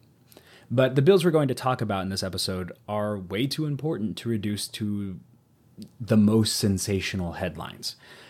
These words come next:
As with most things having to do with laws, bureaucracy, and our government, the devil is in the details here. And you deserve to know exactly what your representatives are voting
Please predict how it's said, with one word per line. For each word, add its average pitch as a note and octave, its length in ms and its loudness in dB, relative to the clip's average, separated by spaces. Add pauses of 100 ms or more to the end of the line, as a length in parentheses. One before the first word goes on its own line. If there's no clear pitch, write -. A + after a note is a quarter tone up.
(600)
As E3 180 2
with F3+ 160 0
most A2+ 300 4
things A#2 440 2
having G#2+ 340 2
to A2+ 80 4
do G#2+ 100 2
with G#2+ 160 -2
laws, G2+ 460 0
bureaucracy, G2 840 -4
and F#2+ 280 -6
our F#2 260 -6
government, G2+ 500 0 (340)
the B2 60 0
devil F3 320 2
is C3 100 2
in B2+ 60 4
the A#2 80 4
details G2+ 440 -2
here. - 220 -16 (1000)
And G#2+ 360 -2 (100)
you A2+ 180 -2
deserve B2 300 2
to - 100 -4
know F#2 220 0
exactly G#2+ 440 -2
what F#2+ 220 -2
your A#2 140 0
representatives A2 760 0
are B2 180 2
voting A#2 560 2